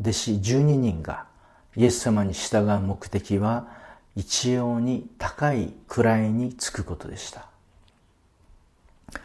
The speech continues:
このような心を抱いている十二弟子を見てイエス様は、「しかしあなた方の間ではそうではありません。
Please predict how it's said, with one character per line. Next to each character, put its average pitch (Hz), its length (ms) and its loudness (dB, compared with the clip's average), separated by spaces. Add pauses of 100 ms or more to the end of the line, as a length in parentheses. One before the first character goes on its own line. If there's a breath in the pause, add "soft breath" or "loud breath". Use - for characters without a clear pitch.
(300 loud breath)
こ 143 120 4
の 151 100 8
よ 160 60 6
う - 20 6
な 135 100 4
心 123 420 4
を 104 80 6
抱 117 280 4
い 101 60 0
て 101 180 -4
い 107 120 2
る 101 140 -2
十 117 220 4
二 123 100 2
弟 104 140 0
子 - 160 -8
を 90 60 -4
見 90 140 -4
て - 140 -4
イ 98 160 0
エ 104 40 2
ス - 120 -8
様 87 220 -8
は、 90 260 -12 (2000 soft breath)
「し - 140 -10
か 104 160 0
し 104 480 -4
あ 104 100 0
な 123 140 2
た 127 180 0
方 123 300 0
の 98 160 0
間 107 300 2
で 110 100 0
は 92 180 -4
そ - 240 -2
う 104 40 0
で 110 100 0
は 107 80 2
あ - 20 -4
り 87 80 -6
ま 87 140 -8
せ - 160 -8
ん。 95 100 -10